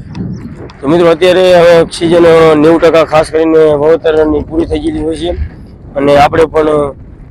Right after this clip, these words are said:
વાવેતર બધું, વાવેતર દસ તારીખે મિત્રો ખાસ કરીને પૂરું કરેલું છે.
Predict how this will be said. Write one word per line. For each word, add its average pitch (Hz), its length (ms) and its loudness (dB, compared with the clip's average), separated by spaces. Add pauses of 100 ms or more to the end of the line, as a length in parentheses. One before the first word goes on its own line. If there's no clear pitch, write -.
વાવેતર 151 360 0
બધું, 147 640 -6
વાવેતર 151 320 -2
દસ 147 200 -4
તારીખે 151 260 -4
મિત્રો 147 220 -6
ખાસ 147 200 -2
કરીને 147 200 -8
પૂરું 147 280 -10
કરેલું 156 240 -8
છે. 160 120 -4